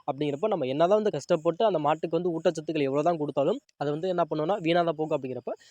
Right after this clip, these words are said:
நம்ம அந்த, அந்த உண்ணியை வந்து நம்ம வந்து எப்படி வந்து நம்ம மாட்டுக்கு வராம எப்படி வந்து நம்ம தடுக்கிறது அப்படின்னா, ஃபஸ்ட்டு நம்ம பண்ண வேண்டிய ஒரே ஒரு விஷயம் என்ன அப்படின்னா, அதாவது, அந்த மாட்டுக்கு வந்து உண்ணி இருக்கு அப்படின்னா, அந்த மாட்டை என்ன பண்ணணும் அப்படின்னா, அதை வந்து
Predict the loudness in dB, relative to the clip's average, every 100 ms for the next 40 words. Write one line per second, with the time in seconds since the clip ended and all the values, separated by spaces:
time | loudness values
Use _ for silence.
0 | _ -2 2 2 2 -2 -4 -4 -2 2
1 | 2 2 -2 -4 -4 -2 -4 0 0 0
2 | -2 -2 0 0 0 -2 0 0 -2 -2
3 | -2 2 2 2 -2 -4 -2 0 0 0
4 | 0 0 -4 -12 -12 _ -20 _ 0 0
5 | 0 -2 -2 0 2 4 4 2 2 2
6 | 2 0 0 0 0 -2 -4 -4 -4 -2
7 | -2 -4 -6 -18 -14 -8 0 2 2 0
8 | -2 0 0 0 0 2 0 0 -2 -2
9 | -6 -6 -8 -12 -8 -2 0 2 2 0
10 | -2 -4 -4 -6 -6 -6 -8 _ _ -4
11 | -4 -4 -6